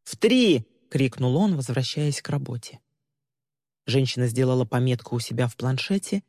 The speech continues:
и ушла. Ли продолжила наблюдать.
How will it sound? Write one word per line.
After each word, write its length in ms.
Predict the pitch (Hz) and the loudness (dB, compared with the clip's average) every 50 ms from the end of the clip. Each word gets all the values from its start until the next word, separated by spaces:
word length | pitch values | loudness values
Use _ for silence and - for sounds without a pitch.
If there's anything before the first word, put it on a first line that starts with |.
| _ _ _ - | _ _ _ -2
и 100 | - 175 | 0 0
ушла. 460 | 202 196 - - - - 117 - - _ _ _ _ _ _ _ _ _ _ _ _ _ _ _ _ _ _ _ _ _ - | 0 0 -2 -6 -8 -10 -12 -12 -14 _ _ _ _ _ _ _ _ _ _ _ _ _ _ _ _ _ _ _ _ _ 0
Ли 300 | 156 165 147 156 160 175 | 2 2 2 2 0 0
продолжила 680 | - 196 170 160 139 143 143 151 160 143 156 160 156 | 0 0 0 0 2 2 2 2 2 2 2 2 2
наблюдать. 680 | 156 156 151 135 151 147 135 127 127 127 - - - | 2 2 2 2 2 0 0 0 -4 -4 -6 -10 -16